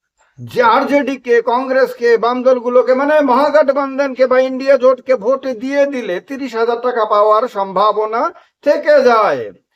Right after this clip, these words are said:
তো এইখানে এই তিন নম্বর পয়েন্টের কারণে আপনার মহিলাদের যে ভোটগুলো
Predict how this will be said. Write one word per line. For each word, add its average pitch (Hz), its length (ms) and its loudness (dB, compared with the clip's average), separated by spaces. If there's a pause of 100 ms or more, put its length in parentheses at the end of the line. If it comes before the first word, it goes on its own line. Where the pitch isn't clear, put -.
(180)
তো 220 100 -6
এইখানে 277 920 0 (320)
এই 262 200 0
তিন 269 420 -8
নম্বর 277 440 0
পয়েন্টের 254 580 0
কারণে 226 640 0 (360)
আপনার 196 340 -2
মহিলাদের 247 800 2
যে 190 240 -4
ভোটগুলো 208 1080 -2